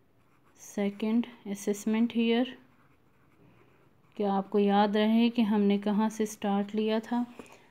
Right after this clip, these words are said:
यूनिट नंबर फ़ाइव, what's it made of?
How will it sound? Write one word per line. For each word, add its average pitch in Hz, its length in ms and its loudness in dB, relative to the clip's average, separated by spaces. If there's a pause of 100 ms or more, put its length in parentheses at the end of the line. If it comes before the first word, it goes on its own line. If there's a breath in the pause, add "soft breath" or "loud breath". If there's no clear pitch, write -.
(180 loud breath)
यूनिट 208 300 -4
नंबर 208 300 0
फ़ाइव, 214 400 0 (460)
what's 277 480 -8
it 202 240 -2
made 202 380 2
of? 160 200 -4